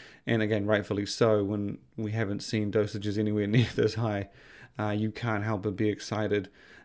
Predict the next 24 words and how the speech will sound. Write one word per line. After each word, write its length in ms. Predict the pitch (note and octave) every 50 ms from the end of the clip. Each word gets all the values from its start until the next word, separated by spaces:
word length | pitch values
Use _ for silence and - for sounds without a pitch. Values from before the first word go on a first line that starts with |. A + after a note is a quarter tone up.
| _ -
Uh, 240 | A2 G#2+ G#2+ G#2+ - -
I'm 220 | A2 A#2+ A#2+ A2
ex-, 200 | A2 G2+ - -
again, 200 | G#2+ G#2+ G#2+ G#2
I'm 140 | G#2 G#2+ A2
a 40 | G#2
big 200 | G#2 A#2 A2 -
fan 220 | - A2+ G#2+ G#2
of 80 | G2+ F#2+
nitrate 320 | G2+ G2+ G2 - - G#2+
<laughs> 20 | G2+
ingredients. 680 | G2 F2+ G2+ G#2+ G#2+ G2 - A#2+ A2 G2+ - - - - - - - - - - - - _
Ghost 300 | - A#2 A2 G#2+ - -
Pump, 460 | - - B2+ A2+ G#2+ G#2 - - - - -
uh, 580 | A#2+ A2+ A2 G#2+ G#2 G#2 G#2 G#2 G2+ G2+ G2+ -
is, 320 | - A#2 A2 G#2 G2 - B2
is, 240 | A#2+ G#2+ G2+ F#2+ G#2+
is 180 | A2+ G2+ G2
one 120 | G#2+ A2 G#2+
of 60 | G#2
my 100 | G#2 G2+
favorites. 680 | - - G#2+ G#2+ G#2+ G2+ G2+ G#2+ G#2 - - - - - -
Um, 520 | A2+ G#2 G2+ G2+ G2+ G2+ G2+ G2+ G2 F#2+ - - - _ - - - - - - - _ _ _
and 480 | - A#2 A2 G#2 G#2 G#2 G2+ G2 - -